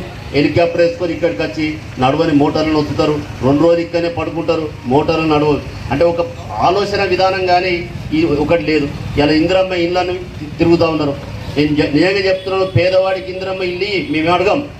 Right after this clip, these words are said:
ఎవరైతే పేదవాడిని ఉంటో, పార్టీలకు అతీతంగా ఇచ్చి కట్టించో, చాలా సంతోషం. నువ్వు అంటున్నావు, పేపర్లో రాస్తా ఉంటే చూస్తూ ఉన్నారు. ఇలా ఇంటికి ఇంత అడుగుతున్నారు,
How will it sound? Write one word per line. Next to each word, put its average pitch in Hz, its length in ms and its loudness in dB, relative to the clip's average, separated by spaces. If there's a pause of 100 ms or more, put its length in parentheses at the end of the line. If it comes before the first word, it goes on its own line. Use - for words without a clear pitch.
(280)
ఎవరైతే 185 400 2
పేదవాడిని 185 520 -2
ఉంటో, 185 340 -4 (300)
పార్టీలకు 180 400 0
అతీతంగా 185 540 0 (200)
ఇచ్చి 147 200 -2
కట్టించో, 180 400 -2 (120)
చాలా 185 180 4
సంతోషం. 180 440 -4 (440)
నువ్వు 156 80 2
అంటున్నావు, 190 640 0 (2500)
పేపర్లో 180 340 0
రాస్తా 170 280 0
ఉంటే 170 220 -2
చూస్తూ 151 220 -2
ఉన్నారు. 151 240 -2 (320)
ఇలా 156 100 2
ఇంటికి 156 420 0
ఇంత 156 180 2
అడుగుతున్నారు, 160 520 0